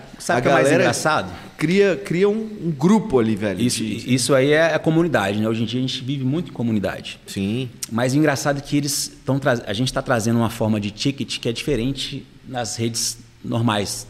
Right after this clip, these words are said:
Speaker 1: de Brasília, né? Que é o plano anual, plano bianual, se fideliza ali o, o cliente.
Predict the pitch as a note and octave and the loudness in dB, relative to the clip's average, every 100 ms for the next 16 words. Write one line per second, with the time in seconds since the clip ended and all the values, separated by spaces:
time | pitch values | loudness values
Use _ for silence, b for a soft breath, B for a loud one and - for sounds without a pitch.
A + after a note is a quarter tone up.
0 | - G2+ G#2 F#2+ F#2 E2+ G2 G#2 - G2+ | -12 -4 -2 -2 -4 -6 -4 -4 -4 -4
1 | G2 G2 A2+ G#2+ G2+ A2 A2 A2+ A#2 G#2 | -4 -2 -2 0 0 0 2 2 2 0
2 | G2 B B - G#2+ G#2+ G2 C#3 C3+ A#2 | -2 B B -6 -2 -2 2 4 4 4
3 | G#2+ A2 A2 G#2 - G#2+ - A2 G#2+ A#2+ | 2 0 0 -2 -8 -8 -4 0 2 2
4 | A2 G2+ G#2+ - G#2+ - G2+ G2 A2 - | 2 0 0 -2 -6 -4 -2 0 0 0
5 | - | -6